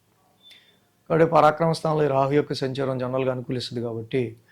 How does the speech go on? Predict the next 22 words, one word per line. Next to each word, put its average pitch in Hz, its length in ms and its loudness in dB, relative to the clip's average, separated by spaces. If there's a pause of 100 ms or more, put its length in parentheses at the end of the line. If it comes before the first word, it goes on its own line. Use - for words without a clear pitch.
(340)
మంచి 135 180 -4
ధైర్యంతో, 147 560 0
సాహ-, 139 580 0
సాహసంతో 143 580 0
మీరు 139 180 -4
ముందుకు 131 260 -4
వెళ్ళగలుగుతారు. 127 600 -2 (1300)
So 160 60 2
ఇంటికి 160 300 2
సంబంధించి 151 720 0
ఫిక్స్డ్ 143 300 -6
అసెట్స్ 139 340 -2
గురించి 131 440 -4 (100)
చాలా 131 200 2
ఎఫర్ట్ 135 340 -4
పెడతారు, 127 520 -2
సంపాదించాలి, 127 840 -4 (120)
చెయ్యాలి 127 540 -4
అని. 139 240 -10 (1800)
అలాగే, 165 460 4 (300)
ఆ, 127 720 -4 (100)
ఎడ్యుకేషన్ 165 540 2